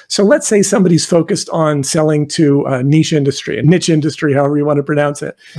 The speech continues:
and you're selling to the tech industry. You want to make sure that you're interacting with as many tech people as possible within the market or territory that you've identified so that they have the opportunity to potentially talk about you.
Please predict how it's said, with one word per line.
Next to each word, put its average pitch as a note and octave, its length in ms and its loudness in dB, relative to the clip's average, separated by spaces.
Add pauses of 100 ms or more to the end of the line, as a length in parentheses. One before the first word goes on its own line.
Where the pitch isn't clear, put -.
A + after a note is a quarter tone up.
(260)
and D#3+ 340 0
you're E3 180 0
selling F3+ 360 0
to D#3+ 120 -4
the C#3+ 120 -2
tech D#3+ 320 -4
industry. - 640 -2 (800)
You G#3+ 180 4
want D#4+ 140 0
to B3 60 2
make F3+ 200 2
sure E3+ 300 0
that D#3 100 -2
you're D#3 180 -2
interacting E3+ 500 -2
with D3 120 -2
as C#3 160 -2
many F#3+ 580 0 (160)
tech - 460 -4
people D#3+ 440 2
as C#3+ 200 -2
possible C#3+ 720 -4 (140)
within G3 720 0 (220)
the D3+ 340 0
market D#3 420 -2
or D3 80 0
territory D3+ 540 0
that C#3+ 120 -2
you've D3 160 -2
identified C3+ 720 -2 (220)
so - 220 2
that F#3+ 200 0
they A#3 140 2
have F#3+ 240 -2
the F3 140 2
opportunity E3 800 0
to D#3 520 4 (240)
potentially F3 460 -2
talk A#3 280 -2
about E3 240 -2
you. B2 240 -6